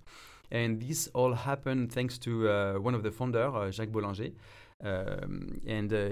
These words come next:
he was, uh, coming from Germany, Stuttgart, but, uh, he was French when he started the, the winery, and he was quite connected, uh, to, to the English market and to the,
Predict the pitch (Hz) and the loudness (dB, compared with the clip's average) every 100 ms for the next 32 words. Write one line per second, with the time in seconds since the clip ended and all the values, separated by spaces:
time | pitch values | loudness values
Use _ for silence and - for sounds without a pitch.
0 | - 117 113 113 110 98 104 101 101 101 | -2 -2 2 4 4 2 0 0 -2 -4
1 | - - - - - _ _ _ _ - | -6 -10 -10 -14 -20 _ _ _ _ -20
2 | - - - - - - _ _ - 135 | -20 -20 -20 -20 -20 -20 _ _ -2 2
3 | 127 117 110 113 117 165 - - 110 98 | 2 0 0 0 0 -2 -8 -10 -8 -4
4 | 143 151 - - 113 113 107 110 104 104 | -4 -6 -14 -12 -2 0 2 0 0 0
5 | 98 - 131 160 - - - 107 104 110 | -2 0 0 0 -6 -12 -8 -6 -4 -2
6 | 107 107 104 - 104 104 123 151 - - | -2 -2 -4 -4 -6 -6 -8 -10 -14 -4
7 | 117 123 131 123 143 - 131 123 127 123 | 2 4 4 2 0 2 -2 -2 -2 -2
8 | 110 - 104 95 101 110 107 98 110 98 | -2 -2 -2 -2 -6 -4 -4 -4 -4 -2
9 | 101 101 113 107 - 107 98 113 - 113 | -2 -2 -4 -4 -4 -6 -4 -6 -6 -8
10 | 98 - 98 101 101 101 | -8 -8 -6 -4 -2 -4